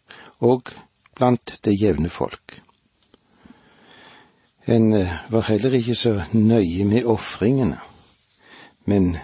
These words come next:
la frem på Herrens alter offerdyr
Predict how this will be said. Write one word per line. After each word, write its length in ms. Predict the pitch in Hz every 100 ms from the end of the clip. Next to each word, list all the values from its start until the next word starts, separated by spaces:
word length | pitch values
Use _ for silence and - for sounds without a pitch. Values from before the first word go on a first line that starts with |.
| - - _ _ _ -
la 240 | 107 123
frem 520 | 123 - 113 113 104 90 - _
på 100 | -
Herrens 540 | 110 120 101 104 - -
alter 480 | 110 113 82 - 90 -
offerdyr 560 | 127 - 85 87 113